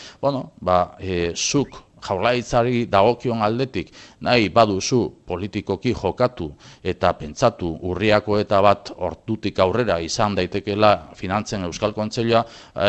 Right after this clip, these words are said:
ez badira beste erakunde batzu, bada beste administrazio bat, aldundiak eta udalak, eta beraz hiritarren kudeaketa. Eta zentzu horretan planteatu eta aldarrikatu egiten dioguna Eusko Jaurlaritzari da,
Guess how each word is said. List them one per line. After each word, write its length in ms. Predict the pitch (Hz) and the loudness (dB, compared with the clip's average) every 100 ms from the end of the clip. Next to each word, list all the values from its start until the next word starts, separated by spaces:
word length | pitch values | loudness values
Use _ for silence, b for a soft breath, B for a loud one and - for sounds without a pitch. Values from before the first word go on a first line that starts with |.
| 101 | 2
ez 120 | 87 | 0
badira 540 | 80 82 117 165 85 | -6 -4 -2 0 -2
beste 420 | 78 92 - 95 85 | -2 -4 -4 -4 0
erakunde 440 | 90 90 92 82 | -2 -2 -6 -4
batzu, 280 | 87 - 90 | -4 -4 0
bada 360 | 92 110 92 | 4 6 4
beste 320 | 78 87 - 90 | -2 -4 -4 -4
administrazio 760 | 80 90 82 - 85 - 85 | -4 -6 -8 -8 -10 -6 -4
bat, 160 | 82 - | -4 -4
aldundiak 720 | 85 87 135 151 156 165 160 - | -8 -4 -4 -2 0 0 -2 -8
eta 300 | - - 87 | -8 -2 -2
udalak, 520 | 85 123 107 78 - b b | 2 2 2 -2 -8 b b
eta 280 | b 85 82 | b -6 -4
beraz 440 | 71 82 123 - - | 0 6 6 4 -4
hiritarren 720 | 98 95 113 110 104 120 127 b b b | -6 -6 -2 0 2 0 0 b b b
kudeaketa. 800 | - 98 110 110 87 95 101 82 - b b | -4 2 6 6 4 -2 0 -2 -2 b b
Eta 220 | 87 82 | -4 -2
zentzu 420 | 78 123 127 131 | 0 0 0 0
horretan 400 | 120 131 131 131 127 | 0 0 0 0 0
planteatu 580 | 90 82 123 113 - 78 | -4 -2 2 2 0 -10
eta 180 | - 73 | -6 -6
aldarrikatu 640 | 82 131 139 123 123 139 | -2 -2 -2 -2 -2 -2
egiten 300 | 135 131 127 | -4 -2 -4
dioguna 400 | 131 135 127 131 | -2 -2 0 2
Eusko 300 | 104 113 - | 2 0 -4
Jaurlaritzari 720 | 120 127 127 127 131 123 127 131 | -2 0 0 -2 0 0 0 0
da, 160 | 131 | 0